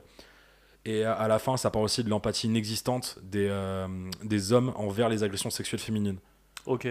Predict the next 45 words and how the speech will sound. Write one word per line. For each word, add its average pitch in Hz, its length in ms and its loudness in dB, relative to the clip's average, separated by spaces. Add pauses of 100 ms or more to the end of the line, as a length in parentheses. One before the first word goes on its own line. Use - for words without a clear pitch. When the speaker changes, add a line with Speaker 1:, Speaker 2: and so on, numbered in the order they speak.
Speaker 1:
Ouais, 107 240 6
c'est, 107 240 4
euh, 107 320 6 (120)
c'est - 280 -2
ultra 160 280 6
engagé 143 340 4
comme 113 140 -4
groupe. 101 200 -6 (140)
C'est, - 220 -2
euh, 104 520 2
c'est, 104 560 -2 (760)
ils 98 200 -2
appellent 104 160 -2
comme 113 120 -2
ça 120 140 -2
le 107 80 2
non-gen-, 117 460 2
c'est - 140 -4
un 107 200 -2
groupe 110 200 -4
non-gender. 117 480 2
C'est, - 140 -6
en 98 60 -6
fait, 127 120 -6
ça - 80 -4
peut 107 100 -6
parler 104 220 2
à 104 60 2
tout - 120 -4
le 117 60 0
monde. 107 140 0
Ils 101 80 -4
parlent 107 160 0
de 107 80 0
plein 135 260 -2
de 127 60 -4
sujets 120 200 -4
de 110 40 -6
société. 120 420 -2
Ils 123 80 2
sont, 110 180 -2
Speaker 2:
D'accord, 110 240 -2
ouais. 107 40 -8 (420)
Speaker 1:
c'est, 101 300 -4
euh, 95 220 -4